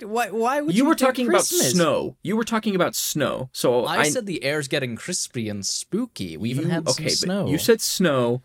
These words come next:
Speaker 2: and then I was thinking about the winter season with the snow. This,
Speaker 1: Okay.
Speaker 2: I know that we're talking about Halloween, but I just went a little bit farther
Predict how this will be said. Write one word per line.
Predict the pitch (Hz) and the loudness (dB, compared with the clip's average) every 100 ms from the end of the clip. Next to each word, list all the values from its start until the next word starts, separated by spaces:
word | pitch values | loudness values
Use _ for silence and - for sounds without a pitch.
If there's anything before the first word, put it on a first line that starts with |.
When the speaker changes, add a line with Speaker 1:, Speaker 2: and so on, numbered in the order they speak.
| - | -4
Speaker 2:
and | 127 | 0
then | 110 | 2
I | 131 | 2
was | 185 | 0
thinking | - 165 156 139 | -2 -4 -2 0
about | 127 127 | 0 2
the | 117 | 2
winter | 127 135 143 | 2 0 -2
season | 135 - 107 110 104 | -2 -2 0 -2 -2
with | 104 127 | -2 -2
the | 143 | -4
snow. | - 117 90 80 113 _ _ _ _ _ _ - | -2 0 0 0 -4 _ _ _ _ _ _ -4
This, | 117 160 | 2 2
Speaker 1:
Okay. | 98 87 | 2 0
Speaker 2:
I | 139 | 4
know | 165 160 202 | 6 6 6
that | 151 | 2
we're | 117 | -4
talking | 110 120 - 104 | -6 -6 -6 -10
about | 87 | -10
Halloween, | - 104 92 85 76 | -6 -6 -6 -10 -14
but | 73 71 | -8 -4
I | 113 | -4
just | 180 - | -6 -6
went | 175 | -6
a | 143 | -4
little | 123 123 | -2 -2
bit | 120 110 | -2 -4
farther | - - _ 127 117 120 117 110 73 71 127 | -8 -20 _ -4 0 0 0 -2 -4 -4 -8